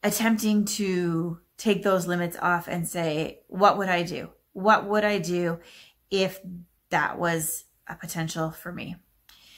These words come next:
If that was, if I didn't have these limits that I've put on myself, what would I do? What would I want to achieve?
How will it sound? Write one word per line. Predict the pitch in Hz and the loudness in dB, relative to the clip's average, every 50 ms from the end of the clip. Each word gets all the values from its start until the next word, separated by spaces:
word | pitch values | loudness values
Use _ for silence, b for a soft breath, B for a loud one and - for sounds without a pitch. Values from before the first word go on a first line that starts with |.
| B B B | B B B
If | - 170 175 175 170 - - | -4 -2 -2 -2 -4 0 2
that | 170 165 160 170 - - - | 4 4 4 4 2 -2 -2
was, | 175 180 170 170 175 175 175 160 175 175 165 - - - - - - _ - | -2 0 0 0 0 -2 -2 -4 -4 -6 -8 -10 -10 -12 -14 -16 -16 _ -10
if | 185 170 - 180 | -10 -4 -2 -2
I | 180 | -2
didn't | 165 190 190 185 190 | 0 -2 -2 -2 -2
have | 202 185 175 170 160 | 0 0 0 0 0
these | 175 170 160 165 | -2 -4 -4 -4
limits | 170 170 165 165 160 - - | -4 -2 -2 -2 -4 -6 -6
that | 175 180 | -6 -6
I've | 185 180 - | -6 -8 -8
put | - 180 170 | -6 -4 -4
on | 185 180 | -2 -2
myself, | 185 185 170 - - - 175 165 - 190 | -4 -6 -6 -4 -4 -4 -4 -6 -6 -4
what | 190 190 - - | -2 -2 -2 -2
would | 175 170 | -2 -4
I | 180 185 185 | -4 -4 -6
do? | 180 175 175 180 175 170 B B B B B B B B B | -6 -6 -8 -8 -10 -12 B B B B B B B B B
What | - 220 214 196 | 4 4 6 6
would | 220 214 | 6 4
I | 202 190 185 | 4 4 4
want | 180 175 175 170 170 | 2 2 0 0 -2
to | 175 185 | -4 -6
achieve? | 185 185 - - 180 185 180 180 170 - | -6 -8 -8 -8 -8 -6 -8 -8 -10 -12